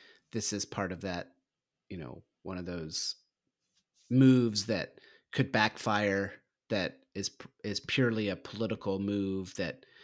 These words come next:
the country needs to get away from. Um, it's a tit for tat, uh, and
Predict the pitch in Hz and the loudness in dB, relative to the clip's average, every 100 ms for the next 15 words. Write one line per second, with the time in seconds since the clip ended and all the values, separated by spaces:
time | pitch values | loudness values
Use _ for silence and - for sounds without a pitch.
0 | - - - 160 143 - 113 107 101 98 | -20 -20 -12 -8 -8 -6 -4 -2 -2 -2
1 | 90 104 98 95 92 92 - 92 85 87 | -4 -6 -4 -2 -2 -4 -4 -4 -4 -4
2 | 87 - - _ _ - 92 87 87 - | -6 -12 -20 _ _ -12 -8 -6 -6 -6
3 | 95 - 113 - 95 - 92 85 - _ | -2 -2 -2 -6 -8 -4 -2 -2 -4 _
4 | _ _ _ - - 87 73 64 62 62 | _ _ _ -20 -12 -10 -8 -8 -8 -10
5 | - _ _ _ _ _ - 98 92 87 | -14 _ _ _ _ _ -8 -6 -4 -4
6 | 90 90 87 87 - | -6 -6 -6 -8 -10